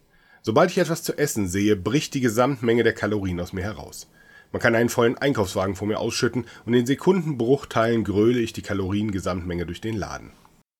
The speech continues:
Rain Man ist gegen mich eine diskalkulative Nullnummer. Das macht das Einkaufen natürlich recht schwierig, da die Kalorien fest verdrahtet ohne Umweg über mein Großhirn ausgeworfen werden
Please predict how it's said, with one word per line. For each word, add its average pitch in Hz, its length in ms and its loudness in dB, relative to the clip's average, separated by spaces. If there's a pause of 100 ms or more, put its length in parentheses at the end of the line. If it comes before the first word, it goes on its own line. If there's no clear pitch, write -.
(920)
Rain 131 240 6
Man 127 300 4 (100)
ist - 140 -12
gegen 98 220 2
mich 104 180 -2
eine 101 180 0
diskalkulative 90 840 -4
Nullnummer. 73 540 -8 (1300)
Das 117 140 -2
macht 165 180 0
das 151 100 -6
Einkaufen 123 360 -2
natürlich 117 320 -6
recht 117 180 -10
schwierig, 78 480 -12
da 73 80 -10
die 82 100 -8
Kalorien 98 400 -2
fest 139 280 -2
verdrahtet 92 460 0
ohne 131 200 0
Umweg 123 300 0
über 104 160 -4
mein 104 160 0
Großhirn 117 440 -2
ausgeworfen 98 640 -4
werden 104 240 0